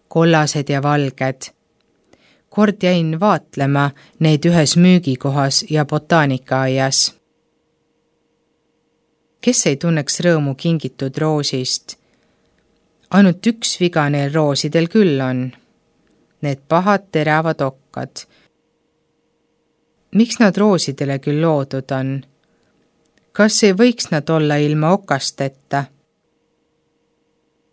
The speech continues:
Roose kingitakse küll paljudeks tähtpäevadeks. Peigmees kingib pruudile, mees oma naisele,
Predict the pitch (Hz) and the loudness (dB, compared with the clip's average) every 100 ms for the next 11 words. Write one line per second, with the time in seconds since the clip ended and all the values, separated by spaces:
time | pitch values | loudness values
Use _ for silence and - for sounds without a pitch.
0 | _ - 208 208 185 160 196 202 170 151 | _ 0 4 4 2 0 0 0 0 -6
1 | 147 - 151 160 151 185 202 165 143 143 | -6 -6 -4 -6 -2 2 2 2 -2 -8
2 | - 175 175 - - 143 143 143 139 143 | -6 -2 -2 -4 -8 -4 -4 -4 -6 -8
3 | - - - _ _ _ _ _ _ - | -10 -12 -14 _ _ _ _ _ _ 0
4 | 226 202 147 135 - 165 143 139 - 180 | 2 2 0 -6 -4 -4 -4 -8 -4 -2
5 | 180 175 165 160 160 160 175 196 160 - | -2 -2 -2 -2 -2 -2 0 2 0 -2
6 | 143 139 143 165 175 170 185 160 160 160 | -4 -4 -2 -2 -2 -4 -2 -2 -2 -4